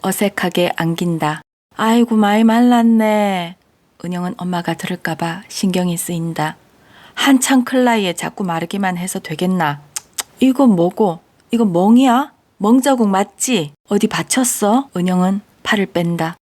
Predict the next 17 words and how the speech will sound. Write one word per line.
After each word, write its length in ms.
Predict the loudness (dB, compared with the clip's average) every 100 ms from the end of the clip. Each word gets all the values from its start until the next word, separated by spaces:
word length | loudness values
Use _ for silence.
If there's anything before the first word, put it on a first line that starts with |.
| _
누가 260 | -2 0 0
보면 340 | 0 0 0
맞은 380 | -2 -2 2 2
줄 160 | 2 -2
알겠다. 920 | -8 -8 -10 _ -10 -8 -10 -12 -4
은영이 300 | -2 0 -2
고모를 400 | -2 -2 -2 -4
빤히 340 | -2 0 0 -2
쳐다본다. 720 | -6 -8 -8 -8 -8 -8 -6
아니, 260 | 0 2 2
내 140 | 0
말은 800 | 0 0 2 2 2 2 0 -4 -14 _ -12
사람들이 560 | -4 0 2 2 0 -6
흉볼까 680 | -4 -2 -2 -4 -6 -8
봐 160 | -8 -14 -14
걱정되니까 720 | -16 -8 -2 0 -2 -4 -8
그러지. 960 | -10 -12 -12 -12 -12 -12 -10 -8 -8